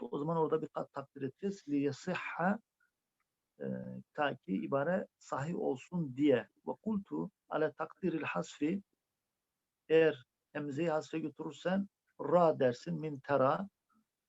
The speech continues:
Teradan alınmıştır. Bir hasfi harfi mudaraati. Mudara harfini burada hasfediyorsunuz. Daha ve lami lamel fiilinde.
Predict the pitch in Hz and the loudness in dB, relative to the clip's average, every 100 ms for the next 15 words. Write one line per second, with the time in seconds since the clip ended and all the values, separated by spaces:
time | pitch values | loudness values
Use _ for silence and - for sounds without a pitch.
0 | _ 139 135 139 139 117 127 120 117 - | _ 2 4 4 0 -2 -4 -4 -8 -8
1 | 180 151 135 170 - 131 160 - 147 135 | -6 -4 0 -2 -2 -6 -6 -8 -8 -2
2 | 135 147 156 139 170 143 143 143 135 - | 0 2 0 0 -4 0 -2 -2 -8 -8
3 | 143 131 123 139 143 - 180 - 202 202 | -10 -8 -6 -8 -10 -2 -2 -2 -4 -4
4 | _ _ - 147 160 147 143 131 165 160 | _ _ -4 0 4 4 4 2 2 2
5 | 147 156 - 135 131 165 214 | 2 0 -2 -4 -2 -2 -4